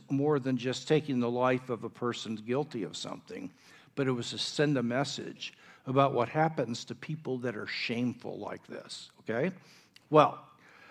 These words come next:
in light of that, Paul says in Colossians, "And when you were dead in your wrongdoings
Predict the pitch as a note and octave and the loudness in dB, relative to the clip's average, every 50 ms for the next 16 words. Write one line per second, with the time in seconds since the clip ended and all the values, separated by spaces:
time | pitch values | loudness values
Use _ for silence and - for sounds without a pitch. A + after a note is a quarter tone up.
0 | - - - - - _ _ _ _ _ _ _ _ _ - - - - - C#3+ | -20 -20 -20 -20 -20 _ _ _ _ _ _ _ _ _ -20 -18 -12 0 4 4
1 | C#3+ D#3+ D#3+ F3 G#3+ B3+ B3 G3 D#3 D#3 C3+ C3+ D3+ D#3 C#3 - - D#3 D3+ D#3+ | 6 6 8 10 10 12 12 12 10 10 10 8 8 6 4 4 6 8 8 8
2 | E3+ D#3+ - E3+ D#3+ D3+ D3 B2+ C#3+ C3+ B2+ C3 B2 A#2+ A#2 A#2+ C#3 F3 F#3 - | 6 4 4 6 6 6 6 6 2 0 0 0 -2 -2 0 2 2 2 0 0
3 | - A#2 A#2+ A#2+ A#2 B2 B2 B2 A#2+ B2 D3 D#3 D#3 D#3 E3 F#3+ G3+ F#3 D#3+ D3 | -2 -4 -4 -4 -2 0 0 2 4 4 4 4 4 4 4 4 4 6 4 4
4 | C3+ B2+ A#2 C#3 D3 D#3 E3 F#3+ A3 A#3+ B3 B3+ A#3+ - - - _ _ _ _ | 2 2 2 6 8 8 10 10 8 8 6 2 0 0 -6 -18 _ _ _ _
5 | _ _ _ _ _ _ _ _ _ _ _ _ _ _ _ _ _ _ _ _ | _ _ _ _ _ _ _ _ _ _ _ _ _ _ _ _ _ _ _ _
6 | _ - F3+ F#3+ F3+ E3 D#3+ D#3+ D#3+ D3+ C#3+ E3+ F#3 A3 B3 B3+ B3 G3 E3+ D3+ | _ 6 8 8 8 10 10 10 10 8 8 10 10 12 12 12 10 8 6 6
7 | C#3+ C#3 C#3 C#3 D3 D#3 F3 F#3 F#3 - - - - | 6 6 4 4 4 4 2 0 -2 -4 -6 -8 -8